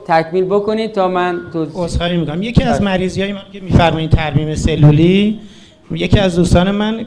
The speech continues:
Speaker 2: کلیه‌اش رو به تحلیل می‌رفت و قرار بود که اصلاً این تحلیل بره و جاش یه کلیهٔ دیگه ای بذارن، ولی با، با فرادرمانی که شروع شده، هم متوقف شده و رو به بهبودی هم پیدا کرده.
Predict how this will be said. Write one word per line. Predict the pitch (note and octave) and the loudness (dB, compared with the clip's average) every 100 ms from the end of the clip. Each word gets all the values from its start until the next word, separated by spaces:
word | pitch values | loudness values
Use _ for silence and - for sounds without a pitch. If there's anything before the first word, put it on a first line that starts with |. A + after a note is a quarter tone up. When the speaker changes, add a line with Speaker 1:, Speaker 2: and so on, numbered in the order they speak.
| - | 2
Speaker 2:
کلیه‌اش | - D#3 D#3+ F#3 G#3 | 4 4 4 0 2
رو | F#3 G3+ | 2 4
به | G3+ | 4
تحلیل | - D3+ C#3+ E3 F3+ G#3+ E3+ | 4 2 0 -2 0 0 0
می‌رفت | A#2 F#2 - - - - - - - | 0 0 0 0 -4 -8 -20 -10 2
و | D3+ | 2
قرار | D#3 D3 D#3+ G3 | 4 4 8 8
بود | G3 | 8
که | F#3 | 6
اصلاً | D#3+ C#3+ F3+ | 0 0 0
این | E3+ E3+ | 0 4
تحلیل | D#3 D3 D#3+ G3+ | 2 2 -4 2
بره | A3 A3 | 4 6
و | G3 E3+ | 6 4
جاش | F3+ G3 G3 | 6 4 4
یه | G#3 | 2
کلیهٔ | G3+ F3 F3+ | 4 4 2
دیگه | G3 E3+ G3+ | 0 0 2
ای | F#3+ | 2
بذارن، | B2+ G#2 G2+ F#2 - - - - | 2 0 -4 -8 -14 -20 -20 -4
ولی | D3 G3+ | -2 0
با، | G3+ F#3 | -2 -2
با | E3+ E3+ | 2 2
فرادرمانی | E3 E3 D#3 D#3 D3+ D3+ F3 | 4 2 0 -2 -2 0 0
که | F3+ | -2
شروع | E3 - D#3 | -2 -2 0
شده، | D#3 D#3 D#3+ | 0 0 0
هم | D#3 F#3+ | -2 0
متوقف | E3+ D#3+ D3 D3 F#3 | 2 6 4 4 0
شده | G#3+ A3 | 2 4
و | G3 | 4
رو | F3 | 4
به | - F3 | 4 4
بهبودی | - C#3+ C#3 - | 4 4 4 4
هم | F#3 B2+ | -2 -2
پیدا | A#2 G#2 | -4 -6
کرده. | G#2+ G2+ F#2+ | -8 -12 -12